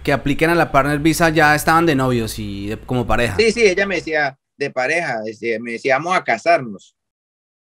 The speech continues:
Speaker 2: Y bueno,
Speaker 1: La de,
Speaker 2: pues, yo
Speaker 1: la
Speaker 2: me
Speaker 1: de
Speaker 2: casé
Speaker 1: Irán.
Speaker 2: a, sí, entonces yo me casé a los, a los tres meses.
Speaker 1: Sí.
Speaker 2: Entonces, y en ese año, en el dos mil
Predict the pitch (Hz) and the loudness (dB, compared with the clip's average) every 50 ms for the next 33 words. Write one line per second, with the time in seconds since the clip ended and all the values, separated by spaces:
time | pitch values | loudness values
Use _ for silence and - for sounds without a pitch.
0 | _ - 120 120 143 180 190 135 135 131 135 - 151 160 160 160 151 143 143 165 | _ -12 -8 -4 0 2 4 4 6 4 4 4 6 6 8 8 6 6 6 6
1 | 165 147 135 135 135 - - - - - - - - - - - - - - - | 6 6 6 4 2 0 -4 -20 -20 -20 -20 -20 -20 -20 -20 -20 -20 -20 -20 -20
2 | - - - - - - 151 135 110 98 - - 107 110 - 131 131 143 156 160 | -20 -20 -20 -20 -12 -8 -6 -4 -4 -6 -8 -12 -8 -2 0 0 2 2 2 0
3 | 160 147 - 123 120 117 127 131 139 143 139 131 113 120 120 113 113 110 - 131 | 0 -2 -2 -2 -2 0 0 0 0 0 -2 -2 -2 -2 -2 -4 -6 -6 -4 -2
4 | 135 139 143 156 170 165 131 104 104 90 85 - _ _ _ _ _ _ _ _ | -2 -2 -2 -2 -2 -2 -2 -2 -4 -8 -10 -10 _ _ _ _ _ _ _ _
5 | _ _ _ - 113 110 107 98 90 - _ - _ _ _ _ _ _ _ _ | _ _ _ -6 -6 -4 -4 -6 -8 -12 _ -20 _ _ _ _ _ _ _ _
6 | _ _ _ _ _ _ _ _ _ _ - 117 120 113 - - 117 120 120 120 | _ _ _ _ _ _ _ _ _ _ -2 -2 -2 -2 0 -2 -2 0 0 -2
7 | 113 117 131 131 131 127 127 - - - 131 135 131 131 131 131 139 139 143 143 | -2 2 2 4 4 4 2 0 -2 -2 0 2 2 2 0 -2 -2 -2 -4 -4
8 | - - 165 170 165 160 165 165 160 160 151 143 135 131 120 113 113 120 120 117 | -2 0 2 2 2 2 0 -2 -6 -4 -4 -4 -6 -6 -6 -6 -4 -2 -2 -2
9 | 113 113 - - 120 123 123 127 131 139 143 147 147 151 147 | -2 -6 -10 -10 -8 -4 -2 0 2 4 4 4 2 2 0